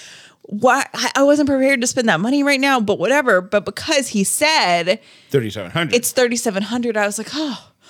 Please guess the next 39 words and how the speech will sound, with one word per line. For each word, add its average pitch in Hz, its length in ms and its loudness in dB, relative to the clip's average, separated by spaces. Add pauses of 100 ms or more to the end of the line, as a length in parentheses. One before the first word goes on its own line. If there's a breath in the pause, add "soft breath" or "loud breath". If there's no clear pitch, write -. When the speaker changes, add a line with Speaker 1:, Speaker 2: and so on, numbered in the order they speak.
(320 loud breath)
Speaker 1:
only 302 220 6
three 240 160 -2
hundred 214 160 2
bucks." 190 300 0
And 214 100 -2
then, 202 80 -2
like, 202 160 -4
later, 190 600 0
um, 160 440 -2
that 160 240 -2
day, 151 200 0
I 143 60 -4
was 170 120 -8
like, 160 140 -10
Wait 143 140 -6
a - 60 -20
minute. - 220 -18 (320)
Speaker 2:
Well, 190 220 4
Speaker 1:
That's 175 200 0
still 175 140 -2
Speaker 2:
actually, 147 40 -6
Speaker 1:
three 156 120 -6
hundred - 160 -6
dollars. - 540 -2
<laughs> - 20 -18
Speaker 2:
actually, 180 320 0
it - 20 2
was 135 140 0
four - 360 -4
hundred 120 220 -4
and 107 100 -6
sixty-two. 98 760 -6
I - 40 -2
have 104 140 -6
no 110 240 -4
Speaker 1:
Oh, 110 40 0
Speaker 2:
idea 165 440 -2
wh- - 40 -6
Speaker 1:
you 226 120 -12